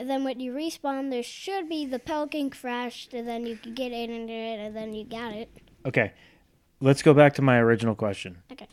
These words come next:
Speaker 2: Why do you like Master Chief?
Speaker 1: Because you can snipe people. <laughs> I mean,
Speaker 2: But
Speaker 1: bad
Speaker 2: what
Speaker 1: guys.
Speaker 2: about Master Chief do you like? Do you like that he,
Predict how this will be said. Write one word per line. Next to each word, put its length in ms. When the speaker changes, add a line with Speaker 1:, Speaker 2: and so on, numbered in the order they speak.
Speaker 2:
Why 480
do 100
you 180
like 380
Master 380
Chief? 420
Speaker 1:
Because 480
you 100
can 360
snipe 760
people. 640
<laughs> 460
I 20
mean, 320
Speaker 2:
But 80
Speaker 1:
bad 120
Speaker 2:
what 120
Speaker 1:
guys. 40
Speaker 2:
about 220
Master 360
Chief 280
do 80
you 120
like? 220
Do 100
you 60
like 160
that 120
he, 200